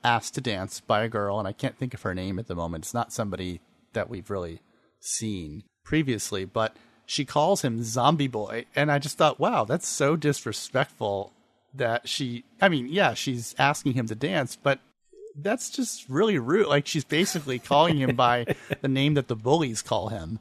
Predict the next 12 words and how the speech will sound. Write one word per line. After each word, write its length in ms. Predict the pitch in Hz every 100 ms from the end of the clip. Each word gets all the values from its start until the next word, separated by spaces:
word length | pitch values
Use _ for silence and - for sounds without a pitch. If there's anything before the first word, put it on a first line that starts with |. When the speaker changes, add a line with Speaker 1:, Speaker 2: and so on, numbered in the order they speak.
| _ -
Speaker 2:
Yeah. 220 | 110 92 110
Speaker 1:
And 320 | 110 110 110 - _ _ _
I, 140 | 127 -
I 80 | 135
don't 140 | 147 107
know, 240 | 104 104
just 260 | - 127 - -
after 260 | 139 - 123
everything 280 | 139 139
he's 140 | 135 120
been 200 | 117 120
through, 340 | - 98 104